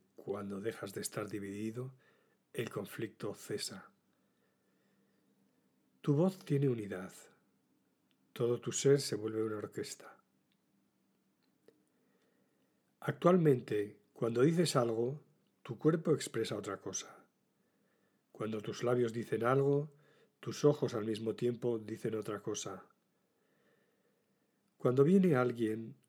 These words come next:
a menudo le pregunto, "¿Cómo estás?".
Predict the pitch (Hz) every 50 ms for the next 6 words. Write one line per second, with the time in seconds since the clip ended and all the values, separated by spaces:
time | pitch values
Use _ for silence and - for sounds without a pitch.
0 | _ _ _ _ _ - - 123 127 127 139 143 139 135 120 110 - - 107 101
1 | 104 104 101 98 - - 95 98 98 95 - _ _ _ _ _ _ _ _ _
2 | - - 113 120 117 - - - - 117 110 101 - - - - -